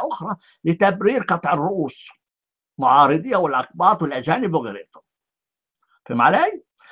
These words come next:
يعني المرحلة الأولى كانت نوعا ما مسالمة، لكن تخللها يعني لحظتين، يعني الحديث هذا الخطير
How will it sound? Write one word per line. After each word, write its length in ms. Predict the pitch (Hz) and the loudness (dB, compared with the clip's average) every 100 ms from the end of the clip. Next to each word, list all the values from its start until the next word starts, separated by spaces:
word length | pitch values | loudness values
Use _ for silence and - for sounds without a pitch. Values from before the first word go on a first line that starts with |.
| - - | -6 4
يعني 420 | 180 160 135 - _ _ | 4 4 0 -6 _ _
المرحلة 560 | 165 156 359 262 311 359 | 0 6 6 6 4 4
الأولى 440 | 339 277 285 285 | 2 0 0 -2
كانت 460 | - - 269 240 - 165 _ _ _ _ 156 | 0 0 2 0 -4 -16 _ _ _ _ 2
نوعا 300 | 165 160 170 | 4 6 2
ما 240 | 165 170 | 2 0
مسالمة، 760 | 156 156 190 240 247 277 381 370 _ _ _ _ _ _ _ | 0 -2 -4 -4 -2 2 2 0 _ _ _ _ _ _ _
لكن 500 | 175 220 214 320 311 | 2 4 2 -6 -8
تخللها 800 | - 202 185 208 208 180 190 202 _ _ _ _ _ _ _ - | -2 0 2 4 6 6 6 4 _ _ _ _ _ _ _ -2
يعني 580 | 147 123 139 180 - _ _ _ _ _ _ _ - | 2 2 0 -6 -10 _ _ _ _ _ _ _ 0
لحظتين، 800 | 175 127 123 147 135 135 170 190 _ | 2 2 -2 -4 -4 -4 -4 -10 _
يعني 300 | 135 120 123 | -4 -2 -2
الحديث 500 | 139 131 123 156 - | -6 -6 -4 -6 -2
هذا 160 | 143 123 | -2 -2
الخطير 600 | 110 123 - 143 202 | -6 -12 -10 -6 -6